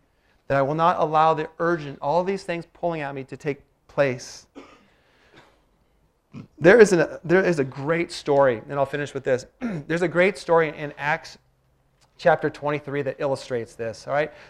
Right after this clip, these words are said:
So Acts chapter twenty-three, it's near the end of the book of Acts, and, um, the Apostle Paul is taken before religious leaders.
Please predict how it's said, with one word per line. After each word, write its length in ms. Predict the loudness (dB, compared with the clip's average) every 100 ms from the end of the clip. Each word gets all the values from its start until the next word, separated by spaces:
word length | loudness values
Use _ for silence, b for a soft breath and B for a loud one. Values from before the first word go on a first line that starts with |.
| B
So 160 | 2 4
Acts 300 | 6 4 4
chapter 180 | 2 2
twenty-three, 500 | 2 0 0 -2 -2
it's 140 | -2
near 300 | -4 0 0
the 180 | 0 -6
end 320 | -6 -6 -6
of 80 | -6
the 60 |
book 180 | -4 -4
of 100 | -2
Acts, 380 | 0 0 -2 -8 b b b b b _ _ -4
and, 260 | 0 4
um, 300 | 6 6 4 -2
the 140 | -2
Apostle 420 | 0 6 6 6
Paul 380 | -2 6 8 8
is 160 | 4 -6
taken 440 | -4 0 0 -2
before 300 | -4 0 0
religious 460 | 2 0 -2 -2 -4
leaders. 560 | -4 -2 -4 -8 -20